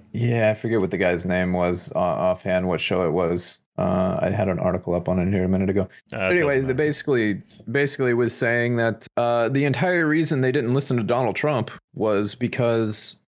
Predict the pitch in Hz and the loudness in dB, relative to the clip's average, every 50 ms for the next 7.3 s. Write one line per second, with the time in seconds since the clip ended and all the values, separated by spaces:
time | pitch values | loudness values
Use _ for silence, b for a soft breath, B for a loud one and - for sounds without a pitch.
0 | _ - 139 143 139 139 120 - - 143 131 127 123 120 117 117 113 110 104 - | _ -2 0 2 2 0 0 0 0 0 2 2 2 2 2 0 0 -2 -4 -2
1 | - 165 185 175 180 151 139 117 107 117 135 156 117 82 76 82 90 95 127 127 | -2 0 0 2 2 0 2 2 2 0 0 0 0 0 2 2 2 0 0 -2
2 | - - - - - _ _ _ _ 123 123 123 120 123 120 117 123 123 120 120 | -4 -6 -8 -10 -12 _ _ _ _ -2 0 0 0 0 0 0 0 2 2 2
3 | 117 117 117 113 113 113 113 110 107 - - - _ _ - - 101 107 107 110 | 2 0 0 -2 -2 -2 0 0 -2 -2 -6 -10 _ _ -4 0 0 2 2 2
4 | 107 104 104 87 82 113 120 120 113 107 - - 117 107 104 95 - - - 143 | 2 0 0 0 0 0 0 0 0 -2 -2 0 0 0 0 -2 -2 -2 0 0
5 | 143 127 131 117 110 107 107 107 104 104 101 - 117 101 - 107 101 - - 107 | 0 0 0 -2 -2 0 0 2 2 0 0 0 -2 -2 0 0 0 0 -2 -2
6 | 87 104 98 - - 98 101 98 98 98 95 92 90 92 87 82 - - 135 139 | 0 0 -2 -2 -2 -2 0 2 2 2 0 0 0 -2 -2 -2 -2 -2 0 0
7 | 95 90 - 104 - - | 2 0 -2 -4 -6 -14